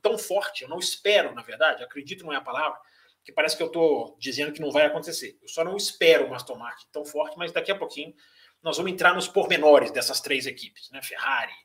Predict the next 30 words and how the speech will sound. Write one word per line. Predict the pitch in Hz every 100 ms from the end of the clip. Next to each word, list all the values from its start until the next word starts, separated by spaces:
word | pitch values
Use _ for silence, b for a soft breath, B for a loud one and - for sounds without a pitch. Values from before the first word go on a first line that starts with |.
| b b b b _
Mercedes, | - - 135 127 123 - - -
Aston | - 226
Martin, | 226 - - - -
e | 151
vamos | 165 139 151
falar | 143 139
mais | - -
de |
quem | - 143
mais | 135 131
vocês | 131 143 -
quiserem. | 147 123 - - _ b b b b b -
É... | 151 151 151 147 143 135 - _ _ _ _ _ _
Então, | 170 240 254 139
eu, | 120
eu | 151
acredito | 185 196 196 220 -
que, | - 190 139 - _ _ _ _ _ _
tendo | 247 302 226
menos | 165 165 147
degradação, | 131 127 120 - 190 160
é | 247
outro | - - 220 220
tipo | - 240 247
de | 269
jogo | 170 226 -
que | -
vai | -
ser | - 120
jogado. | - -